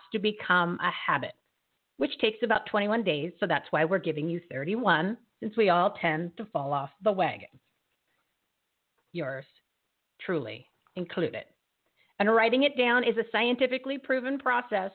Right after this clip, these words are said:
to make it a successful process and a reality. It's very simple. Here are the topics for each week so you can plan accordingly. Le-, week one, this week,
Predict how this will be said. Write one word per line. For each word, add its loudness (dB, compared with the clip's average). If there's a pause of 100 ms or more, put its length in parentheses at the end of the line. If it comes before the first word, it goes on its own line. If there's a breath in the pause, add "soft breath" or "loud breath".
(160)
to -4
make -2
it -2
a 0
successful 0 (1400)
process -4 (640)
and -2
a 0
reality. 0 (480)
It's -20
very 0
simple. -10 (360)
Here 4
are 4
the 2
topics 0
for -4
each -4
week 0
so 0
you -2
can -6
plan -4
accordingly. -2
Le-, -4
week -2
one, 2 (580)
this -4
week, -8